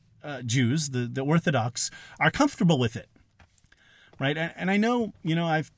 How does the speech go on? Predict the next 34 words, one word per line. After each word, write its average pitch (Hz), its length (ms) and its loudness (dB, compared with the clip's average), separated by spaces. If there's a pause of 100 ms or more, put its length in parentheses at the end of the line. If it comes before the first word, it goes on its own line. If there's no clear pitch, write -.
(120)
said 156 340 0
that 143 100 -4
I 127 140 -2
disagree 139 520 2
with 139 140 0
a 131 60 -2
lot 123 200 2
of 123 80 -2
the 127 60 -4
politics 139 540 -2
of 120 120 -4
the 127 120 0
Haredi, 131 500 0
the 120 140 -4
Orthodox, 123 720 -2
uh, 107 340 -4
and 104 120 -6
I've 107 220 -8 (100)
said 127 320 -4
that 127 140 -10
before 127 380 -2
that 156 120 0
I 120 80 0
disagree 139 420 0
with 139 140 -2
a 139 60 -2
lot 143 180 0
of 143 60 0
the 135 60 -6
politics 156 500 -4
of 180 100 -4
the 185 80 -4
far 185 260 0
right. 254 280 -2